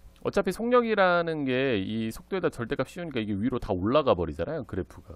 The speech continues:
그리고 절대, 이 정적분 해버리면 넓이가 되는 거잖아.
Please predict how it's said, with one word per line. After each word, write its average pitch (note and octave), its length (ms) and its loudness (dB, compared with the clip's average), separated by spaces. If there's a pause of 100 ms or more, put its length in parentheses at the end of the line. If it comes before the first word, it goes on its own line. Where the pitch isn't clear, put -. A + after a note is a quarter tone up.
그리고 A#2+ 280 -6
절대, A#2+ 560 -4
이 A2 280 -4
정적분 B2+ 440 -6
해버리면 C#3 380 -4
넓이가 G#2 420 2
되는 D#2+ 200 -2
거잖아. E2+ 440 -6